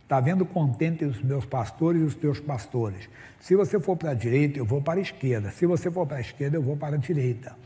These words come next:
E o Ló olhou e viu as campinas do Jordão, terra bem regada. Diz que parecia o jardim do Senhor, um lugar tão belo, tão lindo.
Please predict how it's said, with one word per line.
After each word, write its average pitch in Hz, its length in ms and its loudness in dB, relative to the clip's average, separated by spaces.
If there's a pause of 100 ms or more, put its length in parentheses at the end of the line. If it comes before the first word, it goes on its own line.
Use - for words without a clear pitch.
(380)
E 233 100 8
o 262 120 8
Ló 190 640 2
olhou 160 680 6
e 156 60 0
viu 143 200 4
as 165 160 -2
campinas 175 720 0
do 147 140 -2
Jordão, 107 560 -2 (520)
terra 160 300 0
bem 151 220 0
regada. 120 720 -4 (120)
Diz 147 180 -6
que 185 120 0
parecia 180 460 0
o 190 100 0
jardim 143 400 0
do 156 100 0
Senhor, 139 220 -2
um 135 60 -2
lugar 147 260 -2
tão 240 220 2
belo, 127 500 0
tão 214 180 2
lindo. 143 400 0